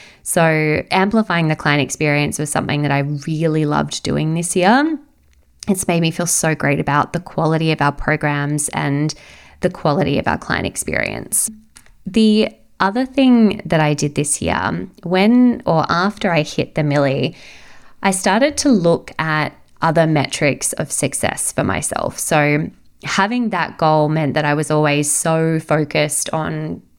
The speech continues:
that being the thing that I wanted to create. That was the metric, right, for, for that period of time. And then after I hit that goal, I started going, "Right, well, is the metric for me now the next financial goal?"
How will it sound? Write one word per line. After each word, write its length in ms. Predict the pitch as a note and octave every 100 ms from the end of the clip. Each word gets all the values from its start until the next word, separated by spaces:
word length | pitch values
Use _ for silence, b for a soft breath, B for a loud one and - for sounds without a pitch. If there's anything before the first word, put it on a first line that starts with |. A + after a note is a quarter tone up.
| -
that 400 | - E3+ D3+ -
being 260 | D#3+ D#3+ D3+
the 80 | D3
thing 200 | D3 C#3
that 100 | C3+
I 80 |
wanted 260 | C#3 C#3+ C#3
to 100 | -
create. 460 | - - - - -
That 200 | F3+ -
was 180 | F3
the 80 | -
metric, 560 | F3+ - - - - -
right, 200 | - -
for, 320 | - D3 - -
for 120 | F3+
that 240 | D#3+ -
period 300 | - D3+ D#3
of 60 | D3+
time. 560 | - - C2+ G#2+ G2+ - -
And 240 | G3 G#3
then 500 | G#3 G3+ G3+ G3+ F#3 -
after 380 | F#3 F#3 - E3+
I 100 | E3
hit 220 | D4+ D4
that 180 | C#4 -
goal, 280 | E3 D#3
I 180 | D#3+ E3+
started 300 | D#3+ F3 E3+
going, 220 | E3+ D#3+
"Right, 240 | D#3 D#3 -
well, 420 | F3 E3+ E3+ E3+ B B B B B _
is 360 | G#3+ A3+ B3 -
the 100 | C4+
metric 460 | A3+ F3 - F3+ -
for 160 | F3
me 260 | E3+ D#3 D#3
now 540 | D#3 D3+ D3 D3+ D3+ -
the 100 | D#3+
next 560 | D#3 C#3+ - - -
financial 520 | - D#3 D3+ C#3 -
goal?" 540 | - - - A#3+ D#4